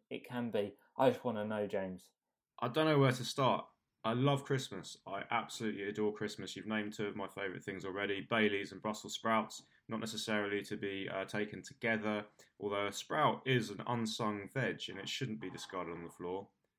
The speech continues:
Speaker 2: A lot of vitamin C in a sprout, good fibre. So yeah, there's all the food, that's fantastic. But in terms of cycling, I just love that cycle ride, and I don't get to do it that often, but hopefully I shall this year,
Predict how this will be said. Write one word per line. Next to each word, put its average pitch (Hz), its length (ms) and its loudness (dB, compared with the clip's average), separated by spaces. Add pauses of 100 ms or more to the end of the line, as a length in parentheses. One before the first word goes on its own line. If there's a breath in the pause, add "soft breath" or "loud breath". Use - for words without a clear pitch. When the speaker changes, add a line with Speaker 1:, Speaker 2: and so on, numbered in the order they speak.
(120)
Speaker 2:
A 110 60 -4
lot 110 140 -2
of 101 80 -10
vitamin 104 320 -2
C 92 200 -2
in 90 100 -2
a 87 40 -8
sprout, 95 420 0 (140)
good 107 160 0
fibre. 92 520 0 (340 soft breath)
So 127 180 6
yeah, 127 280 12
there's 123 200 4
all 156 100 8
the 139 80 8
food, 135 460 6 (260)
that's - 200 2
fantastic. 110 880 0 (360 soft breath)
But 120 80 2
in 120 80 2
terms 143 320 4
of 117 80 0
cycling, 117 680 0 (120)
I 113 40 -4
just 135 180 0
love 143 200 2
that 117 140 0
cycle 113 400 0
ride, 104 460 2
and 107 80 -2
I 120 40 0
don't 165 200 0
get 147 120 -2
to 147 80 -6
do 165 100 0
it 151 60 0
that 139 100 0
often, 135 320 -2
but 95 100 -2
hopefully 117 320 -2
I 110 60 2
shall 110 240 -2
this 104 200 -2
year, 87 220 -4